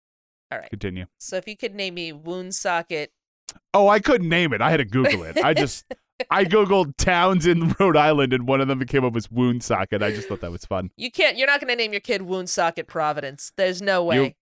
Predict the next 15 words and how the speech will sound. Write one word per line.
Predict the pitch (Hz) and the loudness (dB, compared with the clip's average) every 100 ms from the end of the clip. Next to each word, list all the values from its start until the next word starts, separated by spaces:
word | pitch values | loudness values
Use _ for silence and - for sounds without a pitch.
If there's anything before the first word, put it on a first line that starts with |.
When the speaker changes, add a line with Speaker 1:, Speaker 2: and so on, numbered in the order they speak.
| _ _ - - _ _ _ _ | _ _ -20 -20 _ _ _ _
Speaker 2:
you | 123 123 131 | 0 2 0
just | - 127 123 110 - 110 | 0 0 0 -2 -12 -14
wait. | 101 82 - - _ | -12 -12 -18 -20 _
Speaker 1:
<laughs> | - | -2
That's | 285 247 - 226 196 - - | -2 -2 -6 -8 -8 -8 -8
a | - | -8
Speaker 2:
You | 202 233 | -4 0
Speaker 1:
challenge. | 226 208 160 113 170 - - | 2 2 2 0 -4 -10 -10
Speaker 2:
can't, | - _ 113 | -16 _ -4
you | 123 | -4
can't | - 135 117 110 | -2 -2 -2 -4
stop | - 98 - - | -6 -6 -6 -16
me. | 87 _ _ _ - | -20 _ _ _ -4
Speaker 1:
So | - 294 285 - _ _ - | 2 4 2 -2 _ _ -4
anyway, | 302 359 320 269 254 | -2 0 0 2 0